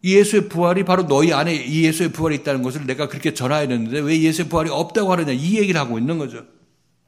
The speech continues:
그렇죠? 그래서 다시 한번 말씀드리지만은 바울이 그리스도께서 죽은 자 가운데서 다시 살아나셨다는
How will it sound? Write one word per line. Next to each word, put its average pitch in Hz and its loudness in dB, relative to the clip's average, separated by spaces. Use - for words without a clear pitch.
그렇죠? 143 -4
그래서 156 -2
다시 143 -8
한번 156 -2
말씀드리지만은 131 -4
바울이 139 -2
그리스도께서 151 -2
죽은 143 -4
자 151 0
가운데서 139 0
다시 - -4
살아나셨다는 147 -4